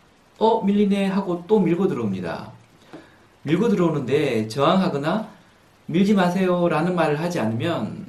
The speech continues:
"아, 이놈은 만만하구나." 하고 생각하면서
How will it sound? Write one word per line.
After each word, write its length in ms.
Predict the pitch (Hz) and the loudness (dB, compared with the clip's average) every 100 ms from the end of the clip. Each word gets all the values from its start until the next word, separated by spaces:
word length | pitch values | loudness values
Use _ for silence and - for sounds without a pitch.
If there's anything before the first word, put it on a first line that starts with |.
| - | -12
"아, 360 | - 165 170 165 | -4 0 0 0
이놈은 440 | 156 180 175 160 | -2 0 0 0
만만하구나." 640 | 139 117 160 175 170 160 143 | 0 0 2 2 0 0 0
하고 460 | 131 120 117 170 | 0 -2 -6 -8
생각하면서 920 | 165 180 190 147 107 101 160 139 - | -6 -6 -6 -4 -4 -4 -8 -8 -10